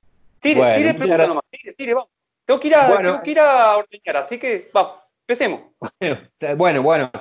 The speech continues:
Speaker 2: eh, gracias, gracias.
Speaker 1: Oh.
Speaker 2: Bueno, eh, Walterio, ¿dónde vive usted? ¿En qué ciudad vive?
Speaker 1: En Mercedes, claro.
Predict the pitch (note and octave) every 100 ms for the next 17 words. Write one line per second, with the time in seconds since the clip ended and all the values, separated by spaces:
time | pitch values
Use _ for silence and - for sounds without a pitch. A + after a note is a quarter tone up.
0 | - - - C3 F#3+ E3+ C#3 D#3 D#3 A2
1 | - - E3 F#3 E3 E3+ G3 C#4 C4+ B3
2 | D#3+ C4+ D4+ A#3+ G3+ C3+ A2+ A2+ G2+ -
3 | _ D3+ B3+ A3+ D3+ A2+ G2 - _ _
4 | _ _ _ _ _ - C#3+ B2 G#2+ F3
5 | A#3+ G3 F#3+ D#3+ E3+ D#3+ B3+ -